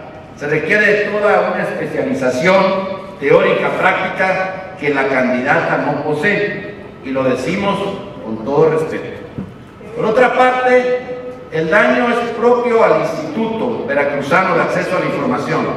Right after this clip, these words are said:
ya que si se hubiese tomado en cuenta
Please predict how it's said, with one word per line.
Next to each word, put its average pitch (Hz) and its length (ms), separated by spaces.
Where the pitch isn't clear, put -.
ya 208 220
que 214 140
si - 160
se 151 200
hubiese 240 800
tomado 220 420
en - 220
cuenta - 720